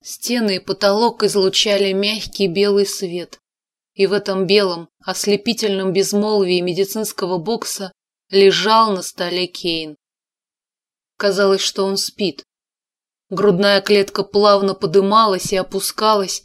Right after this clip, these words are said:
было слышно ровное дыхание спящего. И лишь сидящий на лице отвратительный монстр портил идиллию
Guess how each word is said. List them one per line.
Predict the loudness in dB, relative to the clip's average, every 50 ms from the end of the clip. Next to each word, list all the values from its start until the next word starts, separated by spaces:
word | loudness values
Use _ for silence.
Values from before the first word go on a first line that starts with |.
| _ _ _ _ _ _ _
было | -8 -2 2 4 4 4 4
слышно | 4 2 2 2 2 2 2 0 0 2 4
ровное | 4 4 4 4 2 2 0 2
дыхание | 2 2 0 2 0 0 2 2 0 -2
спящего. | -2 -4 -6 -2 -2 -2 -2 -2 -4 -6 -6 -6 -8 -12 -14 -18 _ _ _ _ _ _ _ _ _ _ _ _ _ _ _ _ _ -2
И | -2 0
лишь | 2 4 2 2 2
сидящий | 0 0 0 2 2 2 2 2 2 0 2 2 2
на | 2 2 0 0 0 0
лице | 0 0 -2 -2 -2 -8 -2 0 2 2
отвратительный | 2 2 0 -2 0 2 2 2 2 0 -2 2 2 2 2 2 2 2
монстр | 2 2 2 2 0 -2 -4 -6 -8 -8 -10 -10 -10 _ _ _ _ _ _ -4
портил | 0 2 2 2 0 -4 -6 -4 -2 -2
идиллию | -2 -2 -2 0 0 0 0 0 -4 -6 -8